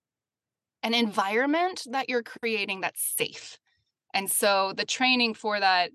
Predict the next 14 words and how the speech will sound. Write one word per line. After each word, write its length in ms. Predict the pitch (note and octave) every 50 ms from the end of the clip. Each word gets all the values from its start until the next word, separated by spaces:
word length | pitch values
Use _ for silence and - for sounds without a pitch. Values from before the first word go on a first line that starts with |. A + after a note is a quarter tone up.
| _
if 280 | _ - F3 E3 - -
I 320 | F3 F3+ F3+ F3 F3 F3 D#3+
was 180 | - F#3 F3 F#3
able 260 | - E3+ E3+ D#3+ F3 E3
to 200 | - F3 E3+ D#3+
give 340 | G#3+ _ - F3+ F3 D#3
this 260 | D#3 E3+ E3 - - - -
to 460 | - - A3+ G#3 F#3+ F3+ F3 F3 E3+ -
a 60 | F#3
group, 340 | D#3+ - F3+ F3 F3 - - _ - - _ _
would 100 | - B3
include 400 | A#3+ A#3+ A#3 - - B3+ B3+ B3
the 140 | A3 G#3+ -
idea 540 | - G3 F#3+ E3+ G3 F#3 F3+ F3+ F3 F3 F#3